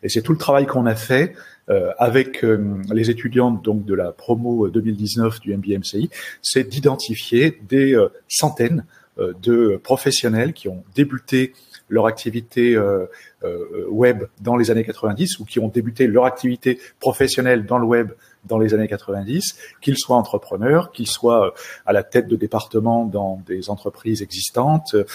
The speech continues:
euh, qui, ils avaient en fait une position quelque part de, de pionnier, quelle que soit leur, euh, leur situation, euh, professionnelle. Le principe étant de dire,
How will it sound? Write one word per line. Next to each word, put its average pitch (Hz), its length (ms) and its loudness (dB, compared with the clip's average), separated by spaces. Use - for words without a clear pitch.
euh, 92 240 -4
qui, 101 340 -8
ils 107 280 -2
avaient 123 120 4
en 123 80 2
fait - 160 0
une 113 120 -6
position 113 500 -2
quelque 117 280 -4
part 135 280 -2
de, 98 160 -8
de - 60 -12
pionnier, 123 600 0
quelle 147 200 2
que 135 100 0
soit 131 440 2
leur, 120 420 4
euh, 95 280 2
leur 107 180 0
situation, - 720 -4
euh, 98 100 -6
professionnelle. 113 720 0
Le - 80 -10
principe 120 400 0
étant 135 260 2
de 120 100 4
dire, 120 360 0